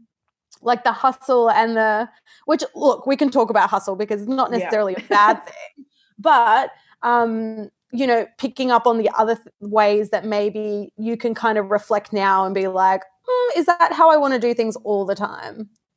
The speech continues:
Speaker 2: Yeah. To-, like, totally. And it's really
Speaker 1: How do you,
Speaker 2: hard.
Speaker 1: how do you catch yourself? Yeah, it's so, it's
Speaker 2: Mm.
Speaker 1: so wired in us that it takes real, I'm gonna do that. I, I, yeah, I'm gonna need to shift,
Speaker 2: <laughs>
Speaker 1: right?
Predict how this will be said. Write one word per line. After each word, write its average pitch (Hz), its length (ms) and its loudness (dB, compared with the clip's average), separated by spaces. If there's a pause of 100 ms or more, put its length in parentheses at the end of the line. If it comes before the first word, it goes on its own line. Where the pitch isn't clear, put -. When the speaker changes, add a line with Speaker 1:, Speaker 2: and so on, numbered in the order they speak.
(640)
Speaker 2:
Yeah. 214 600 -4 (460)
To-, 220 180 -2
like, 208 240 -2
totally. 202 600 -6
And 262 100 2
it's 302 180 -2
really 277 220 2
Speaker 1:
How 330 60 2
do 349 80 -2
you, 240 120 2
Speaker 2:
hard. 277 240 -4
Speaker 1:
how 320 120 4
do 453 60 0
you 494 120 2 (120)
catch 269 200 -6
yourself? 339 400 -2
Yeah, 277 340 2 (100)
it's 240 200 -4
so, 302 420 2
it's 196 140 -6
Speaker 2:
Mm. 185 80 -10
Speaker 1:
so 294 180 2
wired 220 480 0
in 202 180 -10
us 226 680 -12 (100)
that 214 440 0 (260)
it 233 160 -2
takes 233 340 -2
real, 233 300 4
I'm 220 140 -2
gonna 233 220 -2
do 226 180 -4
that. 196 240 0 (180)
I, 220 160 -6 (400)
I, - 80 -16
yeah, 214 160 0
I'm 196 160 -2
gonna 220 160 -4
need 415 100 -2
to 427 400 -6
shift, 587 180 -14 (120)
Speaker 2:
<laughs> 740 100 -10
Speaker 1:
right? 202 320 -2